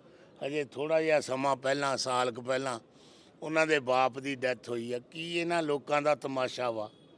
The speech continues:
ਇਹਨਾਂ ਲੋਕਾਂ ਨੇ ਤਮਾਸ਼ਾ ਬਣਾਇਆ ਫੁਕਰ ਵਿੱਦਿਆ ਦੇ ਵਿੱਚ।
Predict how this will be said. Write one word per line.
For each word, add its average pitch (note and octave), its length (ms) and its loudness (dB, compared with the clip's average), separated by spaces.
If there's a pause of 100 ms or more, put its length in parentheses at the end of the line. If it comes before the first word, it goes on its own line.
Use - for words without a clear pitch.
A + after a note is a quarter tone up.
(480)
ਇਹਨਾਂ D3 220 0
ਲੋਕਾਂ C#3 380 0
ਨੇ D3 120 0
ਤਮਾਸ਼ਾ C3 540 0
ਬਣਾਇਆ C3+ 380 0
ਫੁਕਰ B2 360 -4
ਵਿੱਦਿਆ C3+ 420 0
ਦੇ C#3 120 -2
ਵਿੱਚ। A#2+ 400 -4